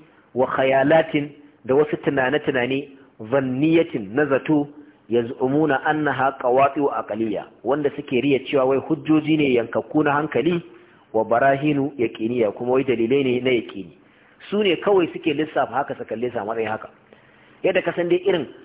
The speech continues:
tunani na yaro kankani, ko kuma tsoho wanda ya riga ya zama, wato, rad-, rudda ila arzalil umri. Za ga yana yin, yana da wasu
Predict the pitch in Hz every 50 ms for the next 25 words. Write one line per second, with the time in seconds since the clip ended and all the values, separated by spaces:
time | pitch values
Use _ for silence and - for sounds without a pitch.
0 | - _ - - 151 151 147 143 143 156 170 180 180 180 180 175 175 180 180 175
1 | 165 151 135 - 131 123 127 - - 156 139 110 95 - - _ _ _ _ _
2 | _ _ _ _ _ _ _ _ _ - 175 170 - 170 170 170 175 175 - 180
3 | 180 180 170 165 175 175 180 190 185 175 160 165 165 156 147 131 143 147 147 156
4 | 156 156 151 160 156 160 160 160 156 139 - - 139 135 143 - - - - -
5 | - - - - - - 175 190 - - 147 170 180 165 151 165 - 135 135 143
6 | 147 160 - - 156 139 131 160 156 143 135 - 131 127 120 101 87 - _ _
7 | _ _ _ _ _ _ _ - 185 202 190 165 175 190 196 190 185 170 175 175
8 | 165 151 131 170 202 208 180 151 151 165 165 160 -